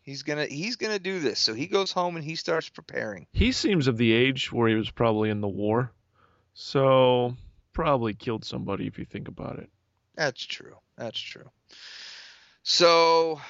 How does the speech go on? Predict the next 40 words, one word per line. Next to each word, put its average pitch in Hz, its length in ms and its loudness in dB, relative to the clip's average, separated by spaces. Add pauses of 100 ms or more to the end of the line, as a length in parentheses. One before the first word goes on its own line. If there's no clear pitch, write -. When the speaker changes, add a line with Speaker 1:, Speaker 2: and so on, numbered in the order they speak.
(1120)
Speaker 1:
he 143 140 -18
goes, 147 460 0
he 123 60 -16
gets 127 220 -10
ready. 131 400 0 (1200)
He, 120 160 -18
he 131 200 -12
ices 143 420 -2
the 131 100 -16
stairs, 135 840 0 (260)
the 120 100 -10
outside 131 420 -2
stairs. 120 600 -2 (280)
Speaker 2:
Did 180 180 2
you 370 80 6
Speaker 1:
Heats 381 100 6
Speaker 2:
ever, 339 120 6
Speaker 1:
up - 100 2
the 175 60 -4
Speaker 2:
like, 190 140 2
the 143 60 0
Speaker 1:
doorknob. 147 220 2
Speaker 2:
whole 339 240 4
idea, 233 380 0
like, 156 180 2
especially 185 480 -2
in 160 80 -2
little 160 160 2
kids' 151 260 0
movies 156 260 -6
where 135 120 -6
they 120 80 -6
would 110 140 -10
come 151 180 -6
up 147 160 -6
with, 131 40 -6
like, 117 200 -4
the 123 80 -6
big 143 260 0
plan, 135 420 -4